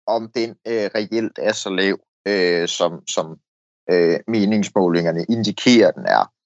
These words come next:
øh, når man tager præsidentvalget i betragtning. Det, man så også kan sige, det er, at, øh, Biden har også nogle meget polariserende approval ratings.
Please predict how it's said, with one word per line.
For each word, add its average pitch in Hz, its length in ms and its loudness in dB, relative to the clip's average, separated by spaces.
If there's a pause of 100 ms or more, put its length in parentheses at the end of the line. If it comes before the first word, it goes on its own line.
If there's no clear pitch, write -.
(260)
øh, 101 180 2
når 95 100 0
man 90 160 -4
tager - 260 -8
præsidentvalget 67 680 -8
i - 40 -16
betragtning. - 640 -2 (680)
Det, 147 80 0
man 165 140 4
så 160 100 -2
også 147 240 -4
kan 151 120 -16
sige, 143 320 -12
det 123 240 -4
er, 104 280 2 (100)
at, 107 360 -8
øh, 87 240 -12 (960)
Biden 131 420 2 (100)
har 135 160 -4
også 117 260 -8
nogle 135 140 -20
meget 110 240 -6 (120)
polariserende 113 760 -10
approval 92 420 -6
ratings. 87 600 -4